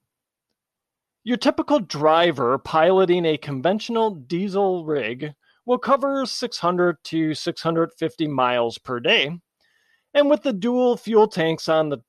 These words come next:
the trucks, they have a range of anywhere from fifteen hundred to two thousand miles without refueling.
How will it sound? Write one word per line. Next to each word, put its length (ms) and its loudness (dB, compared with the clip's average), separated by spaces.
the 160 -4
trucks, 560 -2
they 100 0
have 140 4
a 60 6
range 520 2
of 200 0
anywhere 360 0
from 240 -6
fifteen 380 -4
hundred 380 -4
to 120 -10
two 200 -8
thousand 500 -4
miles 420 -4
without 340 -2
refueling. 840 -8